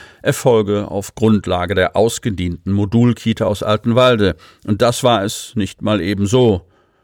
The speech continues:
Einen Container vom Punkt A nach Punkt B zu transportieren, wie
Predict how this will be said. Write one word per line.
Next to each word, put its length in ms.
Einen 500
Container 500
vom 220
Punkt 260
A 200
nach 180
Punkt 240
B 160
zu 160
transportieren, 800
wie 240